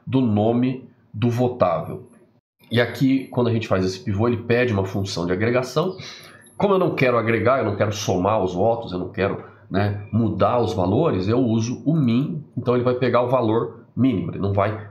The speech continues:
separar o valor máximo e aí dá certo. E o fio velho é onde ele não encontra nada, ele põe como zero. Mas essa construção aqui não funciona muito, porque como eu deixei escrito pra vocês,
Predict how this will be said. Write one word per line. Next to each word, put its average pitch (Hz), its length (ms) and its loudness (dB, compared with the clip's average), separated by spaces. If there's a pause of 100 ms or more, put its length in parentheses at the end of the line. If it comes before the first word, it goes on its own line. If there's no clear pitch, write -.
separar 98 540 0
o 95 60 -4
valor 147 200 0
máximo 135 400 0
e 143 40 0
aí 117 240 -2 (420)
dá 110 160 2
certo. - 460 -8 (360)
E 127 100 4
o 139 60 2
fio 175 240 2
velho 135 440 2
é 135 100 2
onde 127 240 2
ele 123 140 2
não 110 200 2
encontra 120 380 0
nada, 127 220 0
ele 123 100 -4
põe - 160 -2
como 127 160 -2
zero. - 300 -8 (560)
Mas 160 280 2
essa 147 200 0
construção 143 520 0
aqui - 160 -2
não 143 160 2
funciona 127 520 0
muito, 139 320 2
porque - 240 -10
como 101 200 0
eu 92 40 2
deixei 104 260 -2
escrito - 400 -4
pra 117 100 0
vocês, 139 440 -4